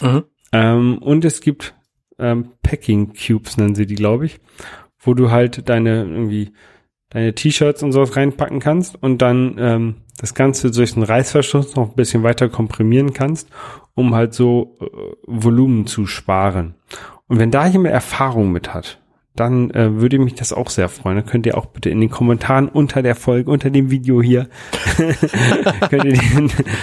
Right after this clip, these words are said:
Speaker 2: Kommentare dazu ablassen.
Speaker 1: Ja, Holger hat
Speaker 2: Ähm,
Speaker 1: gerade nach
Speaker 2: oder
Speaker 1: unten gezeigt mit zwei Händen. Das macht
Speaker 2: Genau.
Speaker 1: so als
Speaker 2: Als,
Speaker 1: guter
Speaker 2: als
Speaker 1: YouTuber.
Speaker 2: YouTuber, genau. Ähm, ich muss auf YouTube mehr. <laughs> Ja, ähm, genau. Äh, da überlege ich halt, ob ich mir da, da was,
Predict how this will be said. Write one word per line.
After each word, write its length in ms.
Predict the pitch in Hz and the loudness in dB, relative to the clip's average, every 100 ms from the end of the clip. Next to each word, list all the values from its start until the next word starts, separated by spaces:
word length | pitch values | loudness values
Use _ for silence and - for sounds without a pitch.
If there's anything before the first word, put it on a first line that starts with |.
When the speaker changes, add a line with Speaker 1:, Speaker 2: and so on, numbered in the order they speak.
| - - - | -10 -18 -4
Speaker 2:
Kommentare 560 | 131 131 127 127 127 120 | 0 2 2 2 2 2
dazu 280 | 113 110 117 | 0 -2 -8
ablassen. 440 | 110 113 101 139 - - | -4 -4 -4 -8 -12 -10
Speaker 1:
Ja, 180 | 104 104 - | -2 -2 0
Holger 220 | 117 110 | 0 2
hat 40 | 110 | 2
Speaker 2:
Ähm, 40 | |
Speaker 1:
gerade 180 | 110 107 | 2 2
nach 60 | 117 | 2
Speaker 2:
oder 60 | 107 | 2
Speaker 1:
unten 180 | 107 107 | 0 -4
gezeigt 380 | 95 92 85 | -4 -4 -4
mit 100 | - | -8
zwei 180 | - 87 | -6 -4
Händen. 200 | 87 87 - _ | -4 -8 -14 _
Das 160 | _ - | _ -10
macht 160 | 95 | -2
Speaker 2:
Genau. 220 | 117 107 95 | 0 2 0
Speaker 1:
so 60 | |
als 280 | 98 95 - - _ _ _ _ - | -4 -10 -18 -20 _ _ _ _ -4
Speaker 2:
Als, 160 | 117 107 | -2 0
Speaker 1:
guter 120 | 107 | 0
Speaker 2:
als 180 | 95 104 | 0 2
Speaker 1:
YouTuber. 380 | 113 - 107 95 | 0 2 0 0
Speaker 2:
YouTuber, 140 | 90 | -4
genau. 300 | - 104 98 90 - - - - | -4 -2 -2 -8 -16 -20 -16 -2
Ähm, 400 | 101 98 95 104 - | 0 0 -2 -6 -10
ich 120 | - | -6
muss 180 | 113 - | -6 -6
auf 100 | 92 | -8
YouTube 420 | 101 117 - - | -4 -2 -2 -4
mehr. 360 | 90 90 92 - _ _ _ _ | -4 -4 -6 -10 _ _ _ _
<laughs> 60 | - - - - - - - | -14 -12 -14 -18 -18 -10 0
Ja, 260 | 139 95 - - - 139 - - _ - | 0 0 -6 -20 -18 -16 -16 -20 _ 0
ähm, 340 | 110 110 117 | 2 4 4
genau. 340 | 131 139 98 87 _ _ - | 4 2 0 -4 _ _ -6
Äh, 220 | 110 101 104 | 0 0 2
da 120 | 113 | 2
überlege 320 | 120 113 113 | 4 4 2
ich 80 | 101 | 2
halt, 160 | 110 | 2
ob 120 | 104 92 | 0 0
ich 40 | |
mir 120 | 104 | -2
da, 260 | 98 98 - | 0 -2 -4
da 240 | 101 95 92 | -4 -2 -2
was, 320 | 95 - | -6 -10